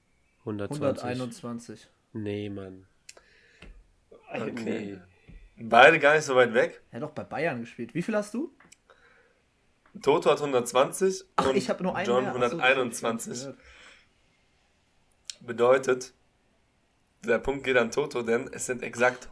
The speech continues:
Speaker 3: hundert Einwechslungen.
Speaker 2: Ah, okay.
Speaker 1: Krass. Schmeckt.
Speaker 3: Eins zu eins. Toto performt hier endlich mal. Mal schauen, ob's für einen Sieg reicht am Ende.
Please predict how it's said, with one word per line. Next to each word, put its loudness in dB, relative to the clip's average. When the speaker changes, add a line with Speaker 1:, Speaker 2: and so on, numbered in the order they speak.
Speaker 3:
hundert 0
Einwechslungen. -6
Speaker 2:
Ah, -10
okay. -12
Speaker 1:
Krass. -12
Schmeckt. -6
Speaker 3:
Eins 4
zu 4
eins. 0
Toto 0
performt 0
hier 0
endlich -6
mal. -2
Mal -6
schauen, -4
ob's -8
für -4
einen -4
Sieg -8
reicht -2
am -6
Ende. -2